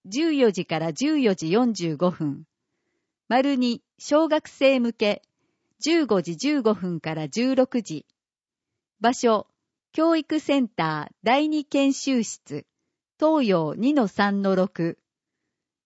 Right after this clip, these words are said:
対象定員、丸一、幼児と保護者。丸二、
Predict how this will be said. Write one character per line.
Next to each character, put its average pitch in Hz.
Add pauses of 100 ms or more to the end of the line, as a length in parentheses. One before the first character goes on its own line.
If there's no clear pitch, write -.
対 311
象 262
定 247
員、 214 (640)
丸 285
一、 233 (100)
幼 330
児 202
と 165
保 175
護 214
者。 - (760)
丸 269
二、 247